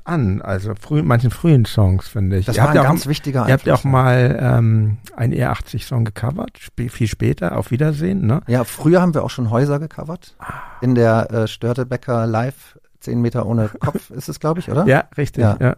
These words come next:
Speaker 2: in der Version quasi mit so lang, langen
Speaker 1: Mhm.
Speaker 2: Hände und so.
Speaker 1: Und es gibt einen Song, ist der auf dem ersten Album von Muff Potter? Jürgen heißt der, glaub ich, oder?
Speaker 2: Mhm.
Speaker 1: Der hat ja auch so ein extremes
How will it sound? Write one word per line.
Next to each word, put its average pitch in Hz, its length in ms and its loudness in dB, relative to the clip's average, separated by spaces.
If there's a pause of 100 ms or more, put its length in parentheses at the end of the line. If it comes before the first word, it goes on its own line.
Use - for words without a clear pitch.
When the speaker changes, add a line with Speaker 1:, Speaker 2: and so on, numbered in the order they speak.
Speaker 2:
in 110 100 -6
der 113 180 0
Version 123 380 -2
quasi 123 360 -2
mit 113 120 -2
so 107 100 -6
lang, 120 500 -4 (120)
langen 123 240 2
Speaker 1:
Mhm. 131 40 8
Speaker 2:
Hände 139 260 4
und 123 120 -8
so. 139 180 -6 (500)
Speaker 1:
Und 151 120 2
es 160 120 -6
gibt - 240 -6
einen 165 160 0
Song, 151 200 -2
ist - 140 -6
der - 100 -2
auf - 80 -4
dem - 180 -8
ersten - 340 -4
Album 202 280 -2
von 170 200 -4
Muff 160 200 -2
Potter? - 240 -2
Jürgen 123 560 4
heißt 98 280 2
der, 101 80 -2
glaub 101 320 0
ich, - 180 -4
oder? 135 240 0 (220)
Speaker 2:
Mhm. 123 260 2 (320)
Speaker 1:
Der 107 100 0
hat 123 120 -6
ja - 120 -6
auch - 60 -16
so - 120 -14
ein 131 160 -12
extremes 113 960 -2